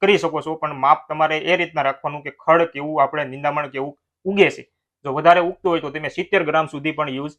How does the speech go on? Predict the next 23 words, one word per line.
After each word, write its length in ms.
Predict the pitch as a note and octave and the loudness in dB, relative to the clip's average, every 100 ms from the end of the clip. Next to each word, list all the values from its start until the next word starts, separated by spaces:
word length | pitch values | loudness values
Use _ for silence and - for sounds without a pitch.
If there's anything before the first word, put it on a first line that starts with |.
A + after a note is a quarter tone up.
| _ _ _ | _ _ _
કરી 180 | F#3 F#3+ | 2 2
શકો 260 | D3+ D3+ | 2 -4
છો. 140 | C#3+ D#3 | -4 -4
પણ 240 | D#3+ D3+ | -4 -6
ગોલ 300 | C3+ D#3+ E3 | -2 0 4
આપણે 560 | E3 D#3+ D3 C#3 D3+ D3+ | 4 2 0 0 0 -6
સાથે 320 | - C3 D3+ | -4 -6 -6
ભેળવીને 560 | C#3+ D3 D#3+ F3 C#3 C3+ | -10 2 4 4 2 -2
એક 100 | C3+ | 2
વાત 260 | D3 C#3+ | 2 2
કરીએ 240 | D#3+ F#3 D3+ | -2 0 0
છીએ, 260 | C3 C#3 _ _ C#3+ | -4 -12 _ _ -8
ગોલ 260 | C#3+ D#3 | -2 0
અલગથી 420 | C#3 D3 D3 D#3 | 0 -2 -6 -4
આપવાની 540 | B2+ - C3+ C3+ D#3+ - - | -4 -4 -4 -4 -6 -14 -2
નથી, 240 | E3+ D#3 | 0 0
નકર 240 | C#3 C3+ C#3+ | -6 -8 -10
થોડુંક 420 | D3 C#3+ C#3+ B2+ _ _ | -8 -8 -10 -20 _ _
તલને 220 | C#3 D3 D3 | -4 -2 -4
ઉગાવવામાં 480 | C3+ C#3 C#3+ C#3+ | -4 2 2 2
થોડોક 320 | C#3 C3 C3 - | -4 -4 -6 -6
પ્રશ્ન 340 | B2+ - D3+ - _ _ _ | -10 -6 -6 -6 _ _ _
રહે. 160 | D3+ | 0